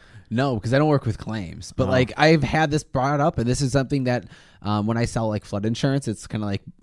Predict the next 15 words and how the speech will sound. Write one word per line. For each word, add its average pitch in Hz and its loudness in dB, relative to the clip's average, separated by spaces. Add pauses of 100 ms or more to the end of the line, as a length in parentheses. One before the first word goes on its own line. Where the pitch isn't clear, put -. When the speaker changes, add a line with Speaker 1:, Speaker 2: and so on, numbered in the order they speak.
(220)
Speaker 1:
rock 117 -2
slide, 117 -2
mud 104 -2
slides. 107 -2
It's 131 -2
similar 240 -2
to 123 -6
this. 98 -6
This 131 -4
is 123 -6
more 117 -2
of, 104 -4
like, 92 -4
earth 113 -4
movement. 95 -4